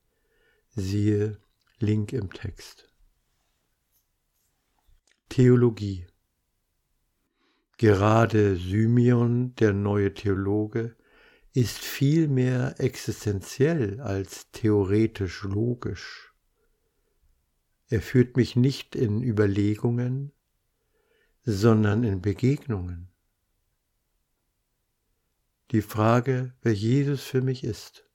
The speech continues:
und wer ich für Jesus bin. Mir scheint, auch Johannes offenbart weniger, wer er selbst ist, als sein inneres Ringen, ähnlich dem,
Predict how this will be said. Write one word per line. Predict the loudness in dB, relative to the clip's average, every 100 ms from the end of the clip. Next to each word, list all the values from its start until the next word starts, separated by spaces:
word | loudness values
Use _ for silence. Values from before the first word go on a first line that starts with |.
| _ _ _ _ _ _ _ _ -6
und | -4
wer | -2 0
ich | -2 -4 -10
für | -6 -4
Jesus | -2 -2 -2 -4 -8
bin. | -12 -12 -14 _ _ _ _ _ _ _ _ _ _ _ _ _ _ _ _ _ _ _ _ _ _ _ 4
Mir | 4
scheint, | 4 0 0 0 -4 -12 _ _ _ 0
auch | 0
Johannes | 4 2 2 0 0
offenbart | -4 -2 -2 -2 -2 0
weniger, | 2 2 2 2 0 -2 -18 -20 4
wer | 6 6
er |
selbst | 6 2 2 -2
ist, | -4 -4 -6 -18 _ _ _ _
als | -2 -2 0
sein | 0 0 -2
inneres | 0 2 2 0 -4 -4 0
Ringen, | 0 2 0 -4 -8 -14 _ _ _ _ _ _ _ _
ähnlich | 4 4 4 -2
dem, | 2 4 4 0